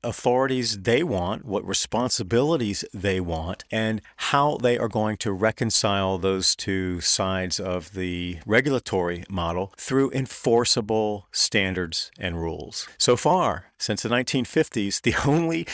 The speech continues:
enforceable rules and regulations that the N C double A has actually stood by through legislation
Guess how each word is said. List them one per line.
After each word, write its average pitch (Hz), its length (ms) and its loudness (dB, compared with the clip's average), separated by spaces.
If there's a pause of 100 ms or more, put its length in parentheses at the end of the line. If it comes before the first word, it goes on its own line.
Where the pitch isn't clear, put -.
(140)
enforceable 143 1000 0 (120)
rules 131 500 2
and 101 140 -2
regulations 123 800 0
that 92 140 -8
the - 160 -10
N 120 140 0
C 131 160 -2
double 107 300 -2
A 95 80 -2
has 95 180 -4
actually 107 420 -4
stood 135 520 0
by 90 400 -4 (100)
through 101 480 -4 (180)
legislation 110 880 0